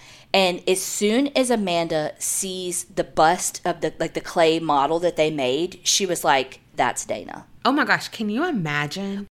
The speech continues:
Speaker 1: I really tried to look at the pictures of her and then look at the clay bust and then look at the other artist renderings of her. And I'm like, the picture, I'm like, I can kinda see a similarity in, but the rest I can't.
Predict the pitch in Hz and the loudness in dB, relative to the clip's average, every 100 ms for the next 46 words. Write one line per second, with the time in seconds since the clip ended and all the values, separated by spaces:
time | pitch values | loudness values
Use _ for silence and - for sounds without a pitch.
0 | _ - 214 226 277 339 285 254 202 190 | _ -2 0 2 4 2 2 2 2 0
1 | 196 240 - 190 - 226 - 247 226 220 | 2 2 0 -2 0 -2 -2 0 0 0
2 | 208 - 220 214 208 196 185 170 165 196 | -2 2 4 4 2 0 -2 -4 0 0
3 | 240 214 - 226 220 202 202 202 196 - | 0 -6 0 6 6 8 8 8 6 0
4 | - 202 190 208 262 240 - 180 190 208 | 0 0 2 2 4 4 4 4 6 6
5 | - 170 196 196 190 175 208 208 202 196 | 4 4 4 4 0 -2 -2 0 -2 -2
6 | 185 196 185 214 196 185 190 202 165 - | -4 -4 -4 0 2 2 2 0 0 2
7 | 196 196 - 208 185 - 277 269 240 196 | 0 0 -6 -4 -2 -2 0 2 2 0
8 | - 196 - 190 - 131 151 208 - 233 | -2 -10 -8 -10 -4 -2 0 -2 -2 -4
9 | 202 196 190 147 127 139 185 240 254 269 | -2 -4 -4 -4 -2 -2 -2 0 2 2
10 | 254 233 220 196 208 320 - 269 - - | 2 2 4 6 6 6 4 -2 -2 -4
11 | 311 165 - - | -2 -2 -4 -14